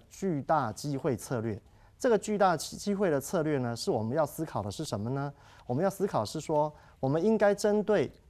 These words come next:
最令人振奋的市场，培养哪些新的一个人力。啊，那右下角的部分是白色的地带。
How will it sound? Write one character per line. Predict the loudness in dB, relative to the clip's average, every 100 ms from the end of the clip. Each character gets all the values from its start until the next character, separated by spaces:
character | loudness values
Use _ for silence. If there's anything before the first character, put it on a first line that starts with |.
| -2
最 | 2 4
令 | 4 2
人 | 2 2
振 | 0 0
奋 | 0
的 | -2
市 | -2 -2
场， | -4 -6 -4
培 | 0
养 | 0 0
哪 | -4
些 | -2 -2 -2 -4
新 | -10 -2 0
的 | 2
一 | 0
个 | 0
人 | 0 -2 -2
力。 | -2 -6 _ _ _ -20 -20 _ -8
啊， | -4 -4 -6 _ _ _ _
那 | -2 2
右 | 4
下 | 4 4
角 | 4
的 | 2
部 | 2 0
分 | 0
是 | 0 0 -2
白 | 0 0
色 | 2 2
的 | 2
地 | 0 0
带。 | 0